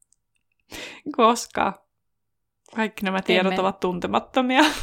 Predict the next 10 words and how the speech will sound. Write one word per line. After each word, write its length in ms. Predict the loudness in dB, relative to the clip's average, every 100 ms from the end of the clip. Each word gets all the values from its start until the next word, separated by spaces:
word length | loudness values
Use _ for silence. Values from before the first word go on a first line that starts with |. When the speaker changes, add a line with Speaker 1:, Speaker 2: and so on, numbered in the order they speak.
| -10 -12 -16 -12 -10 -10 -6
Speaker 2:
Mm. 280 | -4 -4 -8 -12 -12 -10 -4
Siis 240 | -2 0
mä 320 | 4 4 4 0 -18 -20 -14 2
arvelin, 520 | 2 4 4 2 0
että 420 | -2 -2 -2 0
näin 220 | -2 -2
tulee 420 | -2 0 0 -4 -8 2
käymään, 500 | 4 6 4 4 4
ja 100 | 4
mä 420 | 4 6 4